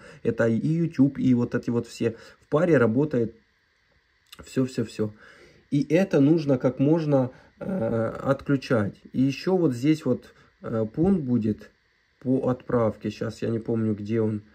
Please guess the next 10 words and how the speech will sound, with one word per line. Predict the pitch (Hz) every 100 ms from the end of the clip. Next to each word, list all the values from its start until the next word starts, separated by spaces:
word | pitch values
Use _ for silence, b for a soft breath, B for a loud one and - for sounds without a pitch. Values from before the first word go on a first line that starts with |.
| b b b -
Э, | 107 107 104 107 101 95 107
значит, | 113 113 113
смотрите, | - 127 127 120 117 110 b b b
умные | - 127 123 117
функции | 131 127 - 123
мы | 117 120
сделали, | 123 170 170 127
мы | 113 113
всё | - 127
отключили. | 123 - 123 - 160 160 123